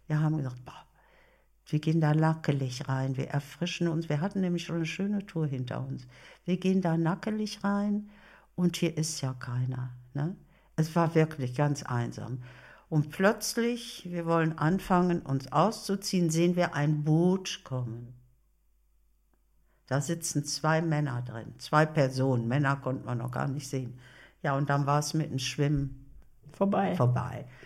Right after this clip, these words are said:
Speaker 1: Und die kamen jetzt näher und sprachen uns an, wo wir un-, ob wir uns verlaufen hätten.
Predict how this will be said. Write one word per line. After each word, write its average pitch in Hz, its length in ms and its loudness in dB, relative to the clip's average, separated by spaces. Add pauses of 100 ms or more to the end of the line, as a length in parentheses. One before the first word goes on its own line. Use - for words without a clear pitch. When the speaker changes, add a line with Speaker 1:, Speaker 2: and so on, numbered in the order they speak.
(240)
Speaker 1:
Und 185 100 4
die 208 120 4
kamen 220 340 4
jetzt 208 220 0
näher 277 200 4
und 294 120 4
sprachen 262 480 4
uns 208 200 2
an, 240 340 4 (280)
wo 170 180 2
wir 240 180 6
un-, 226 160 0
ob - 280 2
wir 202 120 6
uns 196 200 4
verlaufen 190 680 6
hätten. 123 440 -2